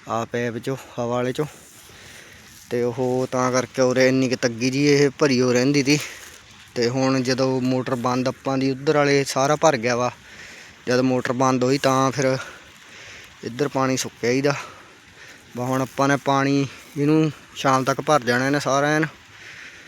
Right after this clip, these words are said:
ਭਰ ਕੇ ਜੀ। ਫਿਰ ਉਹ ਤੋਂ ਬਾਅਦ ਫਿਰ ਇੱਧਰ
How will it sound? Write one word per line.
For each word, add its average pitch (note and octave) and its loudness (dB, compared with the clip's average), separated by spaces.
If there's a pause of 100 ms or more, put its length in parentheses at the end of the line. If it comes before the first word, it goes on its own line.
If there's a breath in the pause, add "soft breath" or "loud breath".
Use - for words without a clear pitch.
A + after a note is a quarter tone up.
(220 loud breath)
ਭਰ C3 -2
ਕੇ C3 -2
ਜੀ। C3+ -2
ਫਿਰ C3+ -2
ਉਹ C3 -2
ਤੋਂ C#3+ 2
ਬਾਅਦ C#3+ 4 (1300 loud breath)
ਫਿਰ A#2+ -2
ਇੱਧਰ C3+ -2